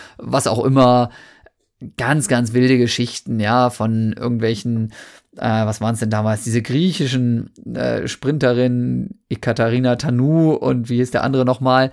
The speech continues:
die sich dann irgendwie in Dortmund bei einem Hallenwettkampf einfach mal verkrümelt haben und ihr Trainer hat sich vor dem Dopingkontrolleur aufgebaut und gesagt, "Du verpiss dich und ich verstehe gar nicht, was du von uns willst und du willst uns doch nur belästigen", ne, also solche Geschichten hört man dann halt auch immer wieder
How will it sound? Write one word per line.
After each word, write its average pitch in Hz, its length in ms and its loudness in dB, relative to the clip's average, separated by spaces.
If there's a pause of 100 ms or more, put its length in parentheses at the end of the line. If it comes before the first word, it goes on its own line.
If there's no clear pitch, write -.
(460)
die 123 220 -2
sich 117 160 0
dann 117 180 0
irgendwie 117 340 -2
in 117 100 -2
Dortmund 123 420 0
bei 117 80 2
einem 120 160 0
Hallenwettkampf 123 580 0
einfach 113 240 -2
mal 113 360 2
verkrümelt 135 640 0
haben 123 360 2
und 120 160 -6
ihr 117 140 -2
Trainer 131 340 2
hat 117 120 2
sich 120 100 -4
vor 123 120 0
dem 113 120 0
Dopingkontrolleur 120 720 0
aufgebaut 120 540 0
und 117 100 -8
gesagt, 131 360 -2
"Du 123 160 0
verpiss 110 340 -2
dich 139 260 2
und - 120 -8
ich 113 100 -8
verstehe 131 260 0
gar 127 140 2
nicht, 123 100 0
was 120 120 0
du 123 100 -6
von 120 160 -2
uns 117 140 -4
willst 139 340 4
und 120 100 -6
du 117 100 -4
willst 120 160 -4
uns 120 100 -6
doch 120 120 -2
nur 117 120 2
belästigen", 127 500 0 (400)
ne, 120 220 2
also 110 160 -2
solche 120 280 0
Geschichten 117 480 0
hört 110 160 0
man 113 100 0
dann 107 120 0
halt 110 160 -2
auch 127 160 -2
immer 117 220 -2
wieder 117 240 0